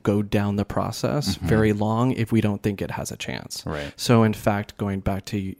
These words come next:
Speaker 1: Oren's point earlier, like, where in the process of development do things kind of fall off the wagon, so to speak? I mean, it really is bespoke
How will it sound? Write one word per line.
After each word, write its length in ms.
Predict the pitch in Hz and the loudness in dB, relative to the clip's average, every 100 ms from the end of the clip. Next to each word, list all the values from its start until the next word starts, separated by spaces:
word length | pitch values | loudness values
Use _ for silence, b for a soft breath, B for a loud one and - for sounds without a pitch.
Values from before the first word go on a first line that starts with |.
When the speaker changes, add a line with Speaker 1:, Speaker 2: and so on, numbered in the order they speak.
| - B B - | -16 B B 0
Speaker 1:
Oren's 380 | 104 101 101 | 2 4 2
point 400 | - - 104 101 - | -2 -4 -2 -2 0
earlier, 460 | 104 104 92 107 - B B | 0 0 0 -4 -10 B B
like, 320 | - 92 - - B B 85 | -4 -4 -4 -14 B B -10
where 500 | 117 107 107 104 104 | -6 0 4 6 4
in 60 | |
the 100 | 101 | 2
process 640 | 101 101 98 - 143 - - | 2 0 0 0 -2 -2 -4
of 200 | 110 104 | -2 -2
development 500 | 104 101 104 95 95 | 0 2 2 0 -4
do 100 | - | -4
things 300 | 98 101 95 | -4 -4 -6
kind 240 | - 113 101 | -6 -4 -4
of 100 | 92 | -6
fall 460 | - - 95 - | -8 -4 -4 -2
off 500 | 92 107 139 - - - - | -4 0 -2 -4 -16 -10 -2
the 100 | 127 | 2
wagon, 400 | 127 131 139 135 | 2 2 0 0
so 240 | - 127 | -2 -2
to 60 | 131 | -2
speak? 380 | - 131 123 | -4 -4 -2
I 60 | 117 | 0
mean, 160 | 110 104 | 2 2
it 140 | 196 _ _ - | -2 _ _ -6
really 400 | 113 117 120 110 | 2 6 6 6
is 100 | 101 | 2
bespoke 600 | - 98 - 87 50 - | -2 -2 0 -2 -2 -10